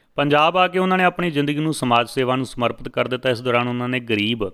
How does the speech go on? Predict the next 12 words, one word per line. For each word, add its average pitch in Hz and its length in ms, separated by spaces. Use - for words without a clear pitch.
ਪਰਿਵਾਰ 147 360
ਦੀਆਂ 180 300
ਧੀਆਂ 165 260
ਦੇ 160 100
ਵਿਆਹ 147 240
ਕਰਵਾਏ, 147 340
ਅੱਖਾਂ 143 260
ਦੇ 143 100
ਕੈਂਪ 123 340
ਲਾਏ, 131 240
ਖੂਨਦਾਨ 120 600
ਕੈਂਪ 107 500